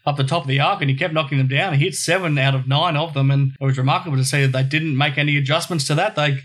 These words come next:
they seemingly were happy to let him keep shooting it. As you said, Clint Steindl had a good game as well, three or four from three for thirteen points. Bryce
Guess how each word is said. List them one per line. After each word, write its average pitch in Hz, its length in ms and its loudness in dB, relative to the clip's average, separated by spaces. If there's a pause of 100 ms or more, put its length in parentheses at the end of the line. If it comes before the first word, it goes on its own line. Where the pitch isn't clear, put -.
they 151 340 0
seemingly 165 500 0
were 131 100 2
happy 139 280 2
to 135 140 2
let 139 200 2
him 139 120 2
keep 139 200 0
shooting 175 320 0
it. 175 260 -2
As 147 160 0
you 135 60 0
said, 135 260 0
Clint 151 180 0
Steindl 143 360 0
had 135 100 2
a 135 60 2
good 135 240 0
game 139 200 2
as 131 80 0
well, 139 200 0
three 143 240 -2
or 135 60 2
four 135 220 0
from 131 180 -2
three 139 240 0
for 135 100 -6
thirteen 139 420 2
points. 143 420 -2 (100)
Bryce 135 220 0